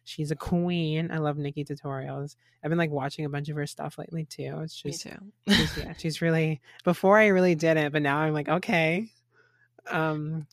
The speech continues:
Speaker 1: so it's just, it's really cool knowing that she's also fucking tall. Oh my God,
Speaker 2: But
Speaker 1: her
Speaker 2: she
Speaker 1: next to
Speaker 2: is.
Speaker 1: Ellen, she, like, towered over her.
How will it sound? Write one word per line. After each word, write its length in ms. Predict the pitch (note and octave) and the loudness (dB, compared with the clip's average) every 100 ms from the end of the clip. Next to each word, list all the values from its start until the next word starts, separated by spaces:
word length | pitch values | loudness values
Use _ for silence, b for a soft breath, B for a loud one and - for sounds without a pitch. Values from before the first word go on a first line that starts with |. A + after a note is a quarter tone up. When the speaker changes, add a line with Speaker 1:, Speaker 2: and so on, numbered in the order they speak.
| - - | -20 -18
Speaker 1:
so 440 | - D#3 C#3+ D3 - | -6 -4 -2 -4 -6
it's 160 | D#3 | -4
just, 160 | E3+ - | -4 -2
it's 220 | E3 - | -4 0
really 180 | F3 E3+ | 0 0
cool 340 | - C#3+ C#3 | -2 -2 -2
knowing 340 | C#3 C3 C3 C3+ | -2 -6 -6 -6
that 180 | C3 - b | -8 -12 b
she's 160 | G#3+ B3 | 2 4
also 220 | C#4 C#4 | 4 2
fucking 480 | - F#3+ G#3+ G#3 F3 | 4 4 4 2 0
tall. 640 | - D#3 F3 C#3+ - - B B - | 2 6 6 6 0 -10 B B 2
Oh 60 | |
my 120 | G#3+ A3 | 4 4
God, 340 | D#3+ E3 G3+ | 4 8 8
Speaker 2:
But 100 | E3 | 10
Speaker 1:
her 100 | G3+ | 8
Speaker 2:
she 20 | |
Speaker 1:
next 260 | G#3+ - C4 | 10 10 10
to 180 | C4 A3+ | 10 8
Speaker 2:
is. 0 | |
Speaker 1:
Ellen, 400 | D#3 F3 G3+ G#3 B B | 4 4 2 0 B B
she, 240 | - A3 A3+ | 2 8 8
like, 160 | C4 - | 8 4
towered 640 | - - F3+ F#3 F#3 F3 | -4 4 10 10 10 10
over 340 | D#3+ E3 F3 | 8 6 4
her. 120 | F3 | 2